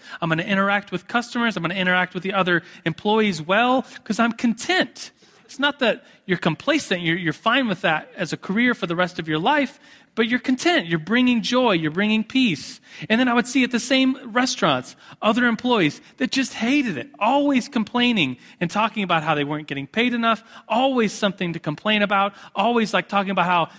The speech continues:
they just can't wait to get out of here. And it's like, "This place is a dump. I hate working here. Hate the boss. Hate the other employee." And they just had a total attitude of discontentment. And you can see the difference. I mean, it's the same job.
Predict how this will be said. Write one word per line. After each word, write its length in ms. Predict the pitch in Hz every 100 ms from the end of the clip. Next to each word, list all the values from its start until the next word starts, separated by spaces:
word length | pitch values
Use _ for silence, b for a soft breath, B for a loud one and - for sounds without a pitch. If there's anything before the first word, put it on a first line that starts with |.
| -
they 80 | 170
just 160 | 165
can't 240 | - 196 202
wait 180 | 208
to 80 | 135 117 -
get 220 | 202 202
out 240 | 190 196
of 80 | 202
here. 240 | 185 196 196
And 60 |
it's 80 | 156
like, 100 | 147
"This 100 | 196
place 220 | - 190
is 100 | 156
a 60 | 139
dump. 480 | - 202 196 196 139
I 40 |
hate 280 | - 208 214
working 260 | 196 190
here. 200 | 185 190 - B
Hate 200 | 247 247
the 60 | 185
boss. 360 | 170 160 151
Hate 180 | 240 254
the 80 | 226
other 140 | 185
employee." 240 | 170 185 170 B 208
And 100 | 214
they 80 | 214
just 200 | 226 -
had 240 | 240 233
a 140 | 208 180
total 580 | - - 302 320 294 277
attitude 560 | 214 240 214 196 180 - B B
of 200 | 185 -
discontentment. 880 | 240 247 - 208 - 226 156 127 _ _ b b b b b b
And 100 | 185
you 80 | 214
can 140 | 247 220
see 180 | 294
the 80 | 277
difference. 400 | 294 311 180 120
I 60 | 180
mean, 80 | 202
it's 100 | 208
the 80 |
same 340 | 196 - 233 285
job. 380 | 185 131 190